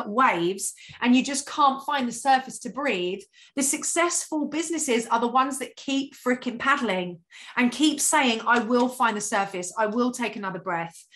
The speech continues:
So give yourself, and this is the other thing, is as a woman, give yourself the chance to show yourself how strong you are.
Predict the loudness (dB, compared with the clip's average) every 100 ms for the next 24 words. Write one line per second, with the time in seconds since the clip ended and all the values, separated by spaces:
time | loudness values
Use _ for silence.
0 | -20 -16 -4 4 4 4 0 -16 -14 -6
1 | 4 4 6 4 4 2 4 6 4 0
2 | -4 0 0 0 2 4 4 2 2 2
3 | 0 -4 -8 -8 -10 0 2 4 4 4
4 | 4 2 0 2 2 2 2 2 4 4
5 | 4 -2 -4 4 4 4 -2 -4 2 4
6 | 6 4 4 4 6 4 2 0 2 4
7 | 6 6 2